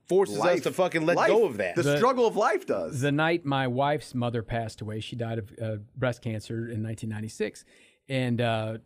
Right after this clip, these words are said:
Speaker 3: we had, we were at the hospital for a couple hours afterwards, and we came home,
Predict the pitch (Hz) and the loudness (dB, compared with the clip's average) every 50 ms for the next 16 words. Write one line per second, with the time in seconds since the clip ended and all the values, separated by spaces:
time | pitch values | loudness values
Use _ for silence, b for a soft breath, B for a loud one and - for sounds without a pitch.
0 | - - - 143 135 147 147 147 139 135 123 127 151 143 135 135 131 - 117 127 | -16 -14 -6 -2 0 2 2 2 2 0 0 -2 -2 0 0 0 0 0 -2 -2
1 | 127 120 - 131 120 - - 120 - 127 123 - 120 117 117 117 107 110 117 110 | -2 -2 -4 -4 -4 -4 -6 -6 -4 -4 -4 -2 -2 -2 -2 -2 -4 -4 -6 -6
2 | - - 113 113 113 107 - 117 117 110 - 117 107 107 - - 190 196 170 139 | -6 -6 -6 -4 -4 -4 -4 -4 -6 -4 -6 -6 -8 -6 -6 -6 -4 -2 -2 -2
3 | 123 120 120 | -2 -2 -4